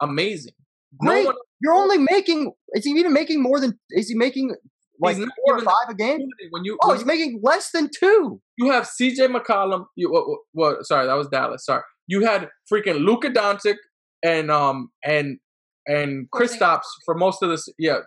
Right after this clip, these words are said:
Speaker 1: Kristaps was there all the way to what, game three?
Speaker 2: Yeah.
Speaker 1: So, like, mi-, mo-, mo-, like, how many games did he really get opportunity in? Maybe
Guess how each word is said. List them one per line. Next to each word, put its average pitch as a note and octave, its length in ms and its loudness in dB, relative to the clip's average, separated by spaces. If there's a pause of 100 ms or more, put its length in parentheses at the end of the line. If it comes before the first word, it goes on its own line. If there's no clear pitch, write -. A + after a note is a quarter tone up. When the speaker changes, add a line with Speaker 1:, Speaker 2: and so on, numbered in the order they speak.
(520)
Speaker 1:
Kristaps G#3 400 0
was E3+ 140 -12
there E3 180 2
all D#3+ 160 2
the E3 60 0
way E3 180 0
to E3+ 100 -4
what, C3+ 180 -2
game C#3+ 260 -4
three? E3 220 -4 (400)
Speaker 2:
Yeah. A#2+ 160 -2 (680)
Speaker 1:
So, F3+ 120 2
like, E3 240 0 (440)
mi-, D3+ 240 -6
mo-, F3+ 440 0
mo-, F3+ 240 -2 (100)
like, D3 180 -4
how F#3+ 140 2
many A3+ 240 -4
games G3 300 -6
did F3 100 -6
he G3 120 -6
really F#3 280 0
get E3+ 220 -4
opportunity E3 640 -6
in? A2 100 -20 (800)
Maybe F#3+ 340 0